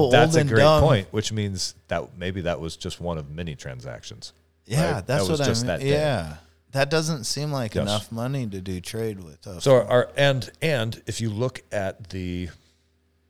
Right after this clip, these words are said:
Speaker 2: again, if you, uh, do you know Saul Alinsky's Rules for Radicals?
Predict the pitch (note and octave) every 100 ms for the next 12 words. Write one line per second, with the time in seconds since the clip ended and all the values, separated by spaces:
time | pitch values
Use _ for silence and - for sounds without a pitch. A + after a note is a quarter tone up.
0 | _ _ _ _ _ - G#2 G2 F#2+ G#2
1 | G2 - G#2 G2 F#2+ A#2 B2+ A2 - G2+
2 | F#2+ F2+ F#2 F#2 - F#2+ F2 - F#2 F#2+
3 | - E2+ E2 E2+ F#2+ F#2 -